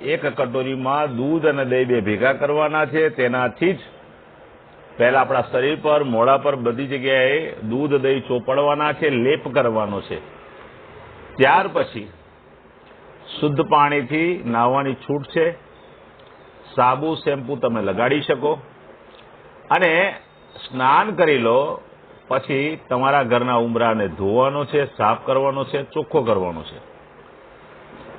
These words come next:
ત્યાર પછી એક સફેદ કાગળમાં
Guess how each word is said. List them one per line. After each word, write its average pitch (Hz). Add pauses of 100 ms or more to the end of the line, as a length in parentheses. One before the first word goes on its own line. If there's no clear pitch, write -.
ત્યાર 151
પછી 110 (1500)
એક 170
સફેદ 156
કાગળમાં 143